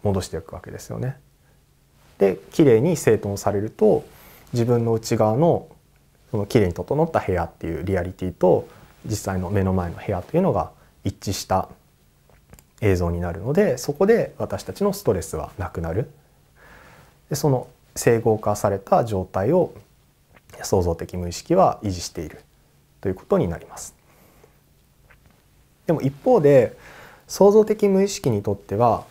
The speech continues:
内側に外側を合わせることというよりも、内側と外側のリアリティが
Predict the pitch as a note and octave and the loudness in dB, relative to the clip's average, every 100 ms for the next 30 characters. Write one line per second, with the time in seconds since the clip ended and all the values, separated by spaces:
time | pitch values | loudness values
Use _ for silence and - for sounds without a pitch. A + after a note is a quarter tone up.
0 | - _ - - - _ _ _ _ C3+ | -20 _ -20 -20 -20 _ _ _ _ -4
1 | - G3+ G#3 G#3 G3+ G#3+ F#3+ C#3 C3 A#2+ | 0 4 6 4 2 0 0 0 0 2
2 | A#2 G#2+ A2 A2 G#2 - F2+ F#2 - _ | 4 4 4 2 -2 -2 -8 -10 -14 _
3 | _ _ - G#2 G2 G2+ F#2 A#2 E3+ A2+ | _ _ 0 2 4 2 2 2 2 2
4 | - - _ C3+ - G3+ G3+ G3 G3+ G3 | -4 -20 _ -6 2 4 6 4 2 -2
5 | - F3 F3 E3 D#3+ D#3 D3+ D3 C#3+ D3+ | -2 0 0 2 2 2 2 2 0 2
6 | D3+ E3 G2+ | 4 2 0